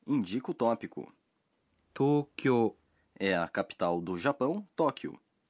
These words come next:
Speaker 2: で
Speaker 1: É uma partícula que indica lugar.
Speaker 2: 会いましょう.
Speaker 1: Significa vamos nos encontrar. Encontrar-se é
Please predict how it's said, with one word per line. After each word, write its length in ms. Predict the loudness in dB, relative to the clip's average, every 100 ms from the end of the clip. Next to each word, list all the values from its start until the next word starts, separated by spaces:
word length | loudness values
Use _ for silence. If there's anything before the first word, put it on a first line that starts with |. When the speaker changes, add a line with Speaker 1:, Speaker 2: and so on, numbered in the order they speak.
| _ _ _ _ -8
Speaker 2:
で 340 | 2 2 2 _ _ _ _ _
Speaker 1:
É 120 | -2
uma 180 | 0 0
partícula 640 | -2 -2 0 -2 0 0 0
que 140 | 0
indica 420 | 0 0 -2 -2
lugar. 440 | 0 2 2 0 -2 _ _ _ _ _ _ _ -6
Speaker 2:
会 260 | 2 2 4
い 40 |
ま 160 | 2 2
し 180 | 0 0
ょ 200 | 0 -4
う. 0 | _ _ _
Speaker 1:
Significa 880 | 0 2 2 0 0 -2 -2 -2 -4 _ _
vamos 540 | -6 0 0 0 0 0
nos 220 | 2 0
encontrar. 580 | -2 -2 -2 -2 -6 -6 _ _ _ _ _ -8
Encontrar-se 1000 | -4 -2 -2 -4 -2 -2 0 2 2 2
é 200 | -2 -4